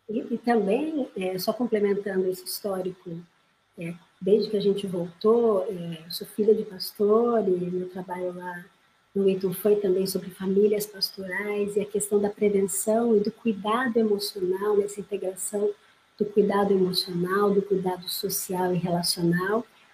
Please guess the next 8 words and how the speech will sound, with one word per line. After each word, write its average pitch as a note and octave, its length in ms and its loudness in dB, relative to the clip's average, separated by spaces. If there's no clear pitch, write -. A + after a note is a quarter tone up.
junto A3+ 360 6
com G#3+ 100 0
o G3+ 80 0
cuidado F3+ 380 2
ministerial. F3+ 800 2
E G3 80 -2
quantas B3+ 580 4
dores G#3+ 800 2